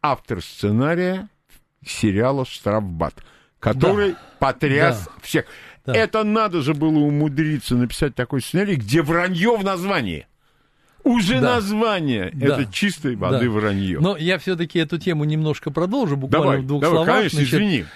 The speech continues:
Speaker 2: да, фильм называется «Все началось, а, в Харбине».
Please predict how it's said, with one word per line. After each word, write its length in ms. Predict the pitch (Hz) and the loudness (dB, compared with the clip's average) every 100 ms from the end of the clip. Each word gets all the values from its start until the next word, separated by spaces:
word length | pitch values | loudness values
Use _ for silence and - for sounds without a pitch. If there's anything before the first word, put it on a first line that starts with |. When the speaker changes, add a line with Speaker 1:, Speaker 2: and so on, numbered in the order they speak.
| - | -10
Speaker 2:
да, 240 | 135 160 127 | -2 -2 -2
фильм 260 | - 190 170 | -2 -2 0
называется 520 | 151 165 175 156 147 | 0 0 0 -2 -6
«Все 200 | - 175 | -4 -2
началось, 580 | 147 - 156 147 - - | -2 -2 0 0 -2 -6
а, 260 | 147 135 131 | -2 -2 -2
в 60 | |
Харбине». 640 | - 151 151 247 262 143 117 | -2 -2 0 -2 0 0 -2